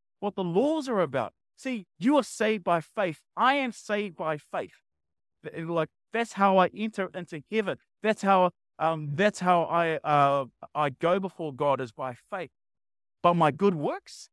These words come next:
it shows it. It just shows it. It's just who I am. It's this relationship.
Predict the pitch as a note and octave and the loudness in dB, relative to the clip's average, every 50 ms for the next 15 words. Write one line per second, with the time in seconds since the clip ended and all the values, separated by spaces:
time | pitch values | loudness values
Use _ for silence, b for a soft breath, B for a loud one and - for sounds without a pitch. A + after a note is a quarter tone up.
0 | _ _ _ _ _ _ _ _ _ _ _ _ G3 F#3+ - - - - A#3+ C#4+ | _ _ _ _ _ _ _ _ _ _ _ _ -10 -8 -8 -10 -8 -6 -6 -6
1 | E4+ D#4 A#3 E3 A#2+ - - _ _ _ _ _ _ _ _ _ _ _ _ _ | -6 -6 -8 -10 -12 -12 -12 _ _ _ _ _ _ _ _ _ _ _ _ _
2 | A3 G3+ - C#4+ - - - C4 C#4 D#4 A#3 G3 F#3 F3 - C#4 A#3+ - B3+ C#4+ | -8 -8 -6 -8 -10 -8 -8 -8 -8 -6 -6 -6 -6 -6 -6 -10 -12 -10 -6 -2
3 | C4 A3 G3+ G3 G#3 C#4 D4 A#3 E3+ D#3 D3+ - - _ - G3 A#3 G#3+ - - | 0 2 2 2 2 2 0 -2 -4 -6 -10 -12 -14 _ -10 -8 -8 -8 -8 -8
4 | G3+ F3 E3 F#3+ B3+ - - B3 - - - - | -8 -4 -2 -2 -4 -4 -8 -12 -12 -12 -14 -16